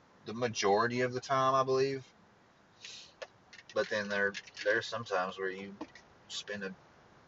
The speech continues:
dickload of money on something and it breaks right when you, right when you look at it. Or you can get really cheap stuff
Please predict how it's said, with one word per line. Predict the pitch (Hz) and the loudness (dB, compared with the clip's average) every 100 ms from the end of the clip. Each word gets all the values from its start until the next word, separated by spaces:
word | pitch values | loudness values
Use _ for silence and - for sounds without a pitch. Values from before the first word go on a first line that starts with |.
| - | -8
dickload | 110 117 110 98 | 0 2 4 4
of | 98 | 4
money | 104 107 | -2 -4
on | 101 98 | -4 -4
something | - 98 117 107 | -6 -8 -8 -8
and | 101 | -10
it | 98 | -6
breaks | 104 104 104 - | 2 2 2 -2
right | 107 104 | 0 -2
when | 107 | -4
you, | 104 104 113 - - - - - - - - - | -8 -8 -12 -20 -20 -20 -20 -20 -20 -20 -20 -4
right | 104 | -2
when | 107 | 0
you | 98 | 0
look | 104 95 | 0 2
at | 95 95 | 4 4
it. | 101 - _ _ _ - - _ _ | 2 -2 _ _ _ -20 -20 _ _
Or | - 127 | 2 4
you | 143 | 4
can | 131 123 | 0 0
get | 135 | 2
really | 113 135 | 4 2
cheap | 127 151 | 2 -2
stuff | - - 160 131 | 0 8 8 8